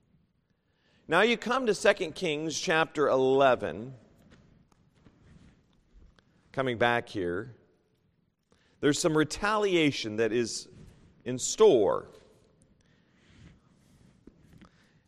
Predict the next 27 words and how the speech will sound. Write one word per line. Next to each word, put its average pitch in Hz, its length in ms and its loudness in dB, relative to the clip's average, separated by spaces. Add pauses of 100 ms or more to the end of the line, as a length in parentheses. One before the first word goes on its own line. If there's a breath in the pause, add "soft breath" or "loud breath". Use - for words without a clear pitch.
(200)
"And 151 380 6
when 147 140 6
Athaliah, 147 880 6
the 135 120 2
mother 135 260 6
of 120 60 4
Ahaziah, 131 760 6
saw 139 340 0
that 123 120 0
her 120 140 -2
son 147 340 -2
was 113 160 0
dead," 131 260 4
remember, 117 520 -4
Jehu 113 340 -2
killed 151 300 -2
Ahaziah, 85 600 -2 (600 soft breath)
"saw 160 240 8
that 151 80 6
her 135 100 6
son 156 220 2
was 120 160 0
dead, 160 240 6
she 143 100 -2
arose 151 560 8
and 139 80 -6
destroyed 143 500 4